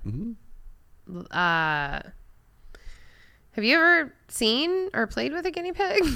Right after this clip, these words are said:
Speaker 2: <laughs>
Speaker 1: Yes.
Speaker 2: They're gross. I mean, humans are gross too, so it makes sense. You're right.
Speaker 1: Okay, so
Speaker 2: You're totes right.
Speaker 1: the, the dog was originally named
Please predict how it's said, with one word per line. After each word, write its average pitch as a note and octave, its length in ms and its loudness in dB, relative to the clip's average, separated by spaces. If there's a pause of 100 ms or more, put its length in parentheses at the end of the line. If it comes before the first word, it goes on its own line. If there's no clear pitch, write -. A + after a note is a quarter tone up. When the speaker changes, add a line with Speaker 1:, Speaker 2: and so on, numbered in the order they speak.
(120)
Speaker 2:
<laughs> - 220 12
Speaker 1:
Yes. G#2 520 4 (220)
Speaker 2:
They're G#3+ 120 -2
gross. - 840 4 (420)
I F#3 60 -4
mean, F3+ 160 0
humans F#3 300 -2
are - 60 -8
gross - 380 -10
too, - 300 -8
so A2 320 -8
it A2 120 -8
makes G3 200 -4
sense. - 320 -12 (360)
You're C#4+ 140 4
right. D3 160 2 (460)
Speaker 1:
Okay, A#2+ 320 4
so C3 180 2
Speaker 2:
You're B2+ 120 2
totes - 260 -2
right. A2 160 -6 (240)
Speaker 1:
the, C#3+ 160 4
the C3+ 140 6
dog B2+ 640 8 (260)
was A2+ 300 4
originally C3 480 4
named G#2 420 2